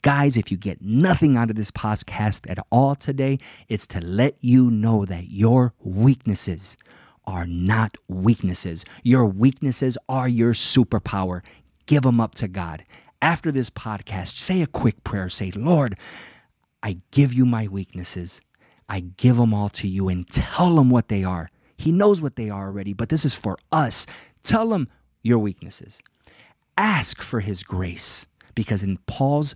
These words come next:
scripture, God tells him, "My grace is sufficient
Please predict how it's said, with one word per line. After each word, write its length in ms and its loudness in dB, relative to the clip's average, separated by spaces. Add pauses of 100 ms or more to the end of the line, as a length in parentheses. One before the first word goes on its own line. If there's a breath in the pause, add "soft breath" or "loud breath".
(120)
scripture, 580 -2 (400 soft breath)
God 340 -2 (120)
tells 280 2
him, 180 0
"My 360 0 (200)
grace 480 2 (180 soft breath)
is 280 4 (160 soft breath)
sufficient 1120 -4